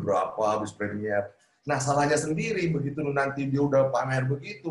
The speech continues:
masuk tuh D M, bagi-bagi pulsa lah, baru nyesel dia. Padahal nggak ada, ngerti nggak sih? Aktor itu udah selesai begitu premier, uangnya udah habis. Itu film yang dibikin tahun kemarin. Premier tuh udah nggak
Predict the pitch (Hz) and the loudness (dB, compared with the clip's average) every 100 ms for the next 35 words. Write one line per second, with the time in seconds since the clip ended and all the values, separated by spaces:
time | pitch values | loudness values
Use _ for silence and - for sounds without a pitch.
0 | 147 139 156 - 180 170 156 160 143 135 | -4 -2 -2 -6 -8 -2 0 2 0 -4
1 | 147 151 151 165 165 175 175 147 113 117 | -4 -6 -6 -4 -4 0 0 0 0 -2
2 | 151 160 160 131 98 - _ _ _ _ | -2 -2 -2 -4 -6 -16 _ _ _ _
3 | _ 156 170 208 202 165 151 185 202 165 | _ 0 4 4 4 4 4 2 2 2
4 | 151 170 214 175 165 - - - - - | 2 4 4 2 0 -2 -14 -20 -20 -20
5 | - _ _ _ _ _ _ _ - 180 | -20 _ _ _ _ _ _ _ -4 -4
6 | 196 214 196 185 180 226 214 170 196 208 | 0 2 2 0 -6 -2 2 2 4 2
7 | - 185 170 139 127 131 - 120 120 127 | 2 2 2 2 -2 -4 -4 -2 -2 -2
8 | 113 104 165 185 190 180 160 117 135 131 | -4 -4 0 0 0 0 0 0 0 -2
9 | 104 - - _ - 156 208 170 165 160 | -6 -10 -14 _ -12 -8 -6 -2 2 4
10 | 160 143 131 131 170 127 131 127 123 139 | 4 2 0 -2 -4 -2 -2 -2 -2 -2
11 | 143 107 101 - _ _ 151 156 156 160 | -2 -6 -8 -16 _ _ 0 2 0 0
12 | 208 170 147 | -2 0 2